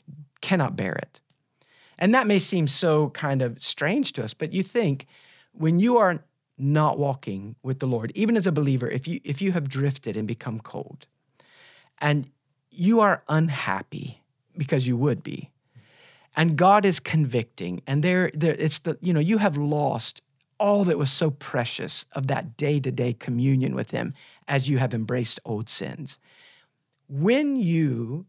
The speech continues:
go to church and the most godly, maybe the most kind, but certainly the most Christ-like person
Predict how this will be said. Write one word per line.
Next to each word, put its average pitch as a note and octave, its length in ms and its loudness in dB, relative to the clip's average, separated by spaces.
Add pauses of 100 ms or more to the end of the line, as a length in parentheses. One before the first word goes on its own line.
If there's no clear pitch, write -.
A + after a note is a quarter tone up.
go D#3+ 200 0
to E3 80 -2
church - 720 -10 (640)
and D#3+ 140 0
the E3+ 80 4
most E3+ 400 0 (260)
godly, G3+ 720 -2 (280)
maybe F#3+ 320 4
the G3+ 120 2
most D3+ 320 0
kind, G#2+ 440 -4 (140)
but C#3 120 -6
certainly D#3 440 -2
the B2+ 160 -4
most E3 600 -2 (120)
Christ-like C#3 1000 -4
person - 500 -6